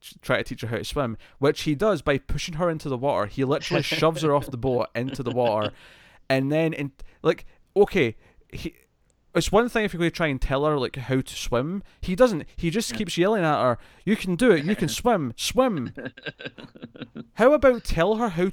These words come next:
Speaker 1: to, how to swim? Maybe, like, uh, you know, say,
Speaker 2: Yeah.
Speaker 1: "Hey, try and, you know, move your arms back. You know, try and stroke.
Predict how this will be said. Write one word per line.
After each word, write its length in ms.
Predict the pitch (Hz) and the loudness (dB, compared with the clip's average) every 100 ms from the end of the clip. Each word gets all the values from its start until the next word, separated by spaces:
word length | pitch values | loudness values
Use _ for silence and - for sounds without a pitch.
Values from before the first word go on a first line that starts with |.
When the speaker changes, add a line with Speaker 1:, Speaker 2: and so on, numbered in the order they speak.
| - | -2
Speaker 1:
to, 240 | 190 139 - | -4 -4 -8
how 160 | - 175 | -4 -4
to 160 | 233 | -2
swim? 420 | 262 - 302 311 269 | -4 -2 -2 -2 -2
Maybe, 200 | 226 214 | 2 2
like, 200 | 190 - | 2 -2
uh, 140 | 170 | -6
you 100 | 180 | -2
know, 120 | 175 | -2
say, 260 | 160 190 175 | 0 0 0
Speaker 2:
Yeah. 200 | 143 92 | 0 -2
Speaker 1:
"Hey, 240 | 208 202 156 - | 2 4 2 -6
try 220 | - 185 | -2 0
and, 200 | 190 180 | 0 -2
you 60 | 175 | 0
know, 100 | 165 | 0
move 220 | 147 147 | 0 0
your 120 | 135 | 2
arms 240 | 127 151 147 | 2 0 0
back. 320 | 170 165 160 | 0 0 -2
You 100 | 147 | -6
know, 40 | |
try 220 | 131 - | -6 -6
and 120 | 147 139 | -6 -6
stroke. 560 | - 143 151 - - | -6 0 0 -2 -12